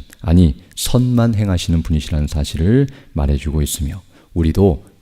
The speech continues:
주님을 닮아서 할 수 있는 대로 선을 행하는 대로 나아간다는 사실을 깨닫게 됩니다. 즉, 우리에게 주신 선한 본성, 바로 거듭난 본성을 가지고 또 하나님의 은혜 가운데서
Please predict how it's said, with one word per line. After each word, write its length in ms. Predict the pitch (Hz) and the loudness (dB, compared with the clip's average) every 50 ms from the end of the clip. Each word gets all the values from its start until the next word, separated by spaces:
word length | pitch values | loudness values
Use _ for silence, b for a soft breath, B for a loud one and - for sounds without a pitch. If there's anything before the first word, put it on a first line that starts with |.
| _ _ _ _ - | _ _ _ _ -16
주님을 360 | - - - 85 82 80 85 80 | -4 0 2 4 4 4 2 2
닮아서 920 | - 76 73 73 73 69 69 - - 78 71 71 82 101 120 139 143 139 B B B | 0 0 0 0 0 0 -2 -2 -2 -2 -2 0 0 0 0 0 -2 -4 B B B
할 240 | B - - 107 104 | B -4 -2 -2 0
수 160 | 101 - - | 0 0 0
있는 240 | 107 92 85 80 76 | 0 0 0 -2 -2
대로 360 | 73 78 92 113 104 73 65 b b b b b | -2 -2 0 0 0 0 -4 b b b b b
선을 520 | - - - - - - 113 123 127 127 117 | -12 -8 -6 -4 -2 0 0 2 2 0 0
행하는 300 | 110 104 95 87 85 82 | 0 0 0 -2 -2 -2
대로 220 | 78 80 80 95 | 0 0 0 2
나아간다는 540 | 90 73 73 76 69 73 73 71 73 71 69 | 2 2 0 0 0 0 -2 0 -2 -2 -2
사실을 760 | - - 71 69 - - 76 71 69 73 80 101 127 139 135 B B B B - | -4 -4 -4 -4 -4 -4 -4 -2 0 0 2 2 2 2 0 B B B B -8
깨닫게 640 | - 78 - 71 69 - - - 69 65 65 67 - | -6 -6 -4 -6 -6 -8 -8 -6 -6 -6 -8 -10 -8
됩니다. 480 | - - 69 67 80 - - - _ _ B B B B B B B B B | -8 -8 -8 -8 -10 -14 -16 -20 _ _ B B B B B B B B B
즉, 200 | - - 90 80 | -2 0 0 4
우리에게 280 | 95 95 98 95 92 92 | 6 6 8 8 6 6
주신 480 | - 87 - - 104 101 101 98 98 98 b b b b b b b b - | 4 2 4 6 8 8 8 6 4 0 b b b b b b b b -14
선한 460 | - - - 113 110 110 110 107 101 | -4 2 4 6 8 8 6 6 6
본성, 400 | - 85 80 76 71 - - - - - - - | 4 4 2 2 0 -2 -4 -4 -8 -14 -18 -10
바로 320 | - - 76 73 73 71 71 b b b b b b b b b _ - | -6 -4 -2 0 0 -2 -4 b b b b b b b b b _ -8
거듭난 500 | - - - - 87 87 87 87 87 82 | -2 2 4 6 6 8 8 8 6 6
본성을 420 | 78 85 85 80 85 80 80 78 78 | 6 6 6 6 6 6 6 4 4
가지고 800 | - 78 73 69 76 71 73 69 71 85 101 123 139 156 - - - | 4 2 2 0 0 0 0 -2 0 0 0 0 -2 -2 -4 -8 -6
또 100 | - 85 | -2 0
하나님의 280 | 80 82 82 82 82 90 | 4 4 4 4 4 6
은혜 220 | 98 101 104 107 104 | 6 8 8 8 6
가운데서 760 | - - 82 78 73 71 73 69 - - 113 110 80 69 B | 6 4 2 2 2 2 0 0 2 4 4 4 4 2 B